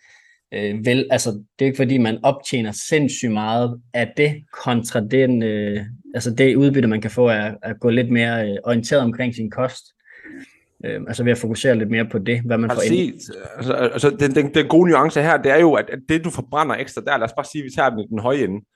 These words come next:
Speaker 2: som,
Speaker 1: Ja.
Speaker 2: som lad os kunne sige, det var en fire hundrede, fire hundrede kalorier per gang. Lad os bare sige det.
Speaker 1: Mm.
Speaker 2: Vi siger, det er otte hundrede kalorier. Altså, det kan du vildt lidt fjerne på, lige lade være med at tage de der to kiks om eftermiddagen, hvis det var det, som vi nåede
Speaker 1: Mm.
Speaker 2: til, ikke? Altså, det, det er det størrelsesorden, vi snakker, hvor vi også siger, det er derfor, der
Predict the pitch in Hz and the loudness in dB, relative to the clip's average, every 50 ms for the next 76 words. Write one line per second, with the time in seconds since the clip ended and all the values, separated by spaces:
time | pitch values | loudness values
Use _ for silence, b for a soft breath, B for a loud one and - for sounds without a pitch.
0 | _ _ _ _ _ _ _ - 127 117 113 - - - 113 110 107 - - - | _ _ _ _ _ _ _ -6 -4 -4 -4 -4 -6 -6 -4 -4 -4 -6 -8 -10
1 | - - 127 117 131 127 123 110 101 - - - 127 131 131 127 120 110 107 104 | -6 -2 2 4 4 4 4 2 0 -4 -8 -4 0 2 4 4 4 4 2 2
2 | 104 98 95 92 98 98 - - 139 139 120 104 - 113 110 107 92 82 101 104 | 2 2 0 0 -2 -6 -4 -2 0 0 0 0 0 2 2 2 2 2 -2 -4
3 | 98 95 90 95 - 151 156 - 151 104 104 104 104 b b b b b 123 127 | -4 -4 -4 -6 -4 -4 -4 -4 -4 -4 -4 -4 -6 b b b b b -4 -4
4 | 123 120 117 113 110 139 147 143 147 156 156 156 120 113 - 127 127 123 98 78 | -2 -2 -2 -2 -2 0 2 4 4 4 4 2 0 0 0 0 0 2 0 0
5 | 78 - _ _ _ _ _ _ _ _ _ - 127 - 127 117 - - - _ | -4 -8 _ _ _ _ _ _ _ _ _ -12 -8 -6 -6 -6 -6 -8 -14 _
6 | - 170 160 - 151 143 135 147 180 185 160 113 117 113 - - 135 127 131 151 | -2 -2 0 2 2 2 2 2 4 4 4 4 2 -2 -2 0 2 4 4 4
7 | 165 - - 143 131 127 143 143 139 131 143 135 131 120 117 113 113 - - 131 | 2 0 2 4 4 6 6 6 6 4 4 4 2 0 -2 -2 -6 -8 -10 -10
8 | 127 147 147 _ - 151 139 123 - - 147 131 - - 156 143 - - 117 127 | -10 -10 -18 _ -8 -6 -6 -6 -6 -6 -10 -10 -10 -14 -16 -12 -6 -4 -2 -2
9 | 131 - - 92 92 - - - - 113 - - 127 117 131 139 135 135 - - | -2 -2 -2 -4 -4 -4 -6 -6 -6 -4 2 4 4 6 6 4 2 0 -6 -6
10 | 127 113 110 117 123 143 151 131 127 123 120 113 113 101 92 101 - 113 104 - | -4 -4 -2 0 2 2 2 2 2 0 -2 -2 -2 -4 -6 -4 -6 -6 -8 -8
11 | b b b b b b - 151 139 131 147 143 143 165 160 - - 160 165 180 | b b b b b b 0 0 2 4 4 4 4 4 4 4 4 4 4 4
12 | 185 - 156 139 127 117 120 117 110 - - 147 165 175 170 135 131 127 127 131 | 2 0 0 0 0 0 0 -2 -6 -6 -4 -4 -4 -2 -4 -2 -2 -2 -2 -2
13 | 131 139 139 - - 147 147 151 147 139 - 151 147 147 - 135 - | -4 -6 -6 -8 -8 -6 -4 -4 -4 -2 -2 0 0 -2 -4 -8 -12